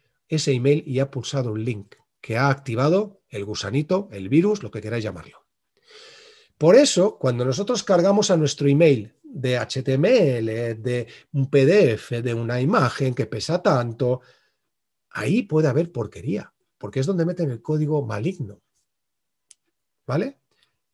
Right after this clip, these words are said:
Emails simples, con poca cosa. No digo, "Es que, Juanjo, tengo que enseñar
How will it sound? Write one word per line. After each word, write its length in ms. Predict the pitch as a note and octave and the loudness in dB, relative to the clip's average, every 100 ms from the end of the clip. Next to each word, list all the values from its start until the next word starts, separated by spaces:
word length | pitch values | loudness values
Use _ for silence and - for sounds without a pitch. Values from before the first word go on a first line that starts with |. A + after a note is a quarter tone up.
| _ | _
Emails 420 | - A#2 A2 G2+ - | -8 -4 -4 -4 -4
simples, 680 | D3 F3 G3 B3+ C#4 - _ _ _ _ _ _ _ | -2 -2 -2 -6 -6 -16 _ _ _ _ _ _ _
con 200 | - G#2+ | -14 -12
poca 340 | G2+ A2 A2 G#2+ | -8 -6 -6 -4
cosa. 320 | C3+ C3+ G#3 | -2 -2 -2
No 140 | B2 | -2
digo, 180 | B2 C#3 | 2 2
"Es 100 | F3 | 0
que, 120 | - | -4
Juanjo, 340 | G#3 A#3+ - - | -6 -6 -6 -2
tengo 200 | E3+ A3+ | -2 0
que 120 | B3+ | 0
enseñar 420 | A3+ G3+ G3+ G#3 | -2 -2 2 2